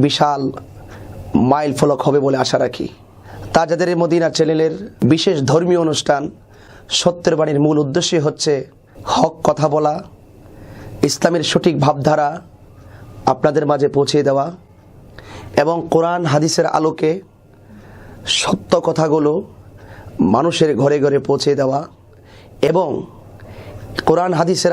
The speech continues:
আলোকে সারা বিশ্বে ইসলামের ভাবধারাকে পৌঁছে দেওয়াই হলো আমাদের তাজাদের মদিনার বিশেষ অনুষ্ঠান সত্যের বাণীর মূল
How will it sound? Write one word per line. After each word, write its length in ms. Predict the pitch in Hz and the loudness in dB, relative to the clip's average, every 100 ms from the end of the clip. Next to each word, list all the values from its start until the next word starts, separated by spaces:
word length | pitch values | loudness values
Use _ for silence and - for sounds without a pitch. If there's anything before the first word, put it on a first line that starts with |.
| - | 2
আলোকে 320 | 170 170 151 - - - - - - - - - | 0 2 0 0 -6 -18 -20 -20 -20 -18 -6 2
সারা 180 | 160 135 | 2 2
বিশ্বে 360 | 185 - - 156 127 - - - - 147 | -2 0 0 0 0 -4 -20 -20 -4 -2
ইসলামের 380 | 147 - 156 147 127 | -2 -2 -2 0 0
ভাবধারাকে 600 | 131 139 143 139 127 117 - - - - - - - - - | -2 0 0 0 -2 -2 -4 -8 -20 -20 -20 -20 -20 -16 0
পৌঁছে 280 | 156 156 160 147 | 2 4 2 2
দেওয়াই 220 | 147 147 | 2 2
হলো 140 | 147 143 | 2 2
আমাদের 280 | 139 135 131 127 - _ - - - 143 | 0 0 0 -2 -20 _ -20 -20 -2 0
তাজাদের 360 | 147 151 147 147 | 2 2 2 2
মদিনার 360 | 147 151 151 139 - _ _ - - | 2 2 0 -2 -8 _ _ -14 -2
বিশেষ 300 | 180 190 - 175 | 0 0 0 0
অনুষ্ঠান 400 | 151 - 151 139 131 - - - - - | 0 0 -2 -2 -6 -10 -20 -20 -10 -2
সত্যের 360 | - 160 - 147 143 | -2 -2 0 0 2
বাণীর 220 | 139 131 | 0 0
মূল 140 | 135 | 0